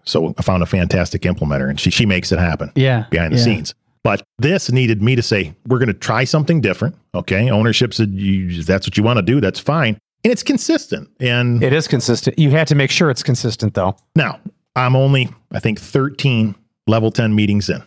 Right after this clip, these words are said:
Speaker 3: Okay.
Speaker 1: Okay.
Speaker 3: Okay.
Speaker 2: Do you do
Speaker 3: But
Speaker 2: it
Speaker 3: you're
Speaker 2: every
Speaker 3: still
Speaker 2: week?
Speaker 3: doing them weekly?
Speaker 1: Every week on Monday at ten o'clock. That was a big thing for me, too, because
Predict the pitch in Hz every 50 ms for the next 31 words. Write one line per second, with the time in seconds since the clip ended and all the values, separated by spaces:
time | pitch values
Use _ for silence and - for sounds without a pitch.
0 | _ _ _ _ _ _ _ _ - 220 - 214 208 190 - - 185 190 190 214
1 | 185 170 156 - _ _ _ _ _ - 175 165 147 185 165 175 196 156 156 190
2 | 202 190 151 202 196 185 185 180 175 170 - - 185 185 190 180 _ _ - -
3 | 139 147 156 170 165 156 160 156 147 147 143 139 123 123 120 117 117 110 110 -
4 | _ _ - - 113 - - 143 127 - - 143 120 - - 135 175 220 196 180
5 | 151 151 135 107 - 135 131 127 - 127 123 123 120 - 180 220 - 104 95 -
6 | 95 95 - -